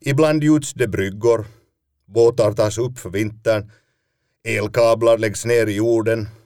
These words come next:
bihotell och fågelholkar byggs och sätts upp på lämpliga ställen.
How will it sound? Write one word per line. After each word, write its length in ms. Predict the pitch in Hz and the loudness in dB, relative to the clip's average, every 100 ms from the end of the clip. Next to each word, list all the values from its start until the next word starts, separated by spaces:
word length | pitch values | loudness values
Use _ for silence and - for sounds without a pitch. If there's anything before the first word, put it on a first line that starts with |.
| _ _ _ _ _ _ _ | _ _ _ _ _ _ _
bihotell 840 | 92 110 113 101 107 117 113 117 | -10 -6 -4 -2 0 0 0 -2
och 180 | 101 113 | -4 -2
fågelholkar 800 | 117 110 104 107 107 104 - 104 | 2 2 2 0 -2 -2 -2 -2
byggs 440 | 104 107 101 - | 0 -2 -4 -12
och 220 | 101 117 107 | -10 -10 -4
sätts 240 | 98 - | -4 -4
upp 200 | 90 - | -8 -6
på 80 | 95 | -6
lämpliga 420 | 92 82 95 95 | -6 -6 -8 -8
ställen. 380 | - 71 65 | -8 -10 -12